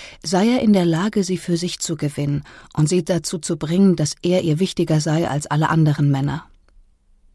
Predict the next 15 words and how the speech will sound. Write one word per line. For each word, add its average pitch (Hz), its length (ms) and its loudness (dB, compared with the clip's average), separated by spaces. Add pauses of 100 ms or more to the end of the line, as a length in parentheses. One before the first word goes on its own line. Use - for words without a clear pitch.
(1160)
Es 190 120 -2
war 269 140 4
einmal 226 380 8
ein 165 260 2
Prinz 165 380 0
von 160 200 4
Siam, 160 480 6
der 214 200 4
sich 208 180 -4
in 175 120 0
eine 160 200 4
Frau 151 340 0
seltener 151 360 0
Schönheit 143 420 0
verliebte. 151 580 -6